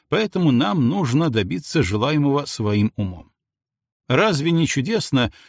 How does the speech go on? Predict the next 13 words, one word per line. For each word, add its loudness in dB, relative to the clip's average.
что 0
один 0
из 0
инструментов -2
в -4
этой 0
древней 0
бактериальной 0
иммунной 2
системе -2
называется 0
криспер? -10
Этим 0